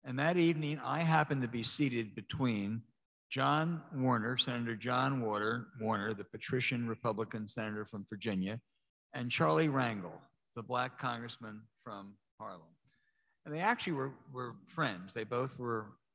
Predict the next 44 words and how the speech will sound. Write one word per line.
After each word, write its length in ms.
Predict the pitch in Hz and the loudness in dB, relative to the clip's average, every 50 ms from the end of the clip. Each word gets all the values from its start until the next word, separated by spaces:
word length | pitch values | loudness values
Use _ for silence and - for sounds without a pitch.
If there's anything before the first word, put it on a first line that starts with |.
| 117 131 | -12 -8
Marine 320 | 117 120 123 123 127 131 | -6 -6 -4 -4 -4 -4
Corps 240 | 127 127 123 123 113 | -2 0 0 0 0
veterans 540 | 107 117 117 117 117 117 117 117 120 110 107 | 0 0 0 0 0 0 -2 -4 -6 -6 -8
of 100 | 101 98 | -10 -10
the 60 | 101 | -12
Korean 460 | - - 123 120 120 120 120 113 110 | -10 -8 -6 -4 -4 -4 -4 -4 -4
War, 340 | 104 107 107 107 110 113 110 | -4 -4 -4 -2 -2 -2 -4
and 100 | 107 107 | -4 -6
they 80 | 104 | -8
really 260 | 104 107 113 110 110 104 | -8 -8 -6 -6 -6 -6
liked 340 | 104 110 110 107 104 _ | -4 -4 -4 -4 -4 _
each 220 | 104 90 85 - 104 | -12 -10 -10 -10 -10
other 240 | 98 95 101 101 101 | -10 -10 -10 -10 -10
a 80 | 95 | -10
lot. 300 | 98 98 92 90 90 95 - _ _ _ _ _ _ _ _ _ _ | -8 -8 -8 -10 -10 -12 -16 _ _ _ _ _ _ _ _ _ _
And 300 | - 135 131 131 131 127 139 | -6 -4 -2 -2 -4 -4 -4
in 100 | 143 147 | -2 -2
the 80 | 156 | 0
middle 240 | 165 190 233 254 233 | 0 0 0 0 0
of 60 | 196 | 0
this 160 | 160 156 147 - | 0 -2 -4 -4
dinner, 440 | - 147 131 123 113 120 120 110 - _ _ | -4 -4 -4 -2 -4 -6 -8 -10 -16 _ _
Charlie 320 | - 143 135 135 131 131 | -10 -8 -8 -6 -6 -6
Rangel, 520 | 120 113 113 113 110 110 107 107 110 104 - _ _ | -6 -6 -6 -8 -8 -8 -8 -8 -8 -10 -12 _ _
I'm 200 | 117 135 165 175 | -6 -4 -2 -2
in 60 | 170 | -2
the 60 | 160 | -2
middle, 300 | 139 117 104 98 107 117 110 - _ _ _ - | -4 -4 -6 -6 -8 -10 -12 -16 _ _ _ -10
leans 380 | 127 131 143 151 165 151 127 | -6 -2 -2 0 0 0 0
over. 320 | 113 98 95 95 117 135 127 | -2 -2 -2 -2 -6 -8 -8
And 120 | 110 110 | -10 -12
of 60 | 104 - | -12 -10
course, 260 | 123 117 107 - - | -10 -8 -8 -8 -10
you 80 | 117 | -8
remember 380 | 113 107 104 107 104 101 107 107 | -8 -6 -6 -6 -6 -4 -6 -6
that 140 | 101 101 95 | -8 -8 -12
John 360 | - 107 104 107 107 107 101 | -10 -10 -8 -8 -8 -8 -8
Warner 360 | 98 98 101 110 113 113 110 - | -8 -8 -6 -8 -8 -10 -12 -16
had 120 | - 95 | -18 -14
been 160 | 107 104 101 101 | -12 -10 -8 -8
married 320 | 104 104 101 104 110 - | -8 -8 -8 -10 -10 -10
to 60 | - 101 | -12 -12
Elizabeth 440 | 95 101 101 - 107 101 - 101 - - | -10 -10 -10 -10 -12 -14 -16 -18 -16 -12
Taylor. 340 | - 98 92 87 98 127 | -10 -10 -10 -10 -12 -14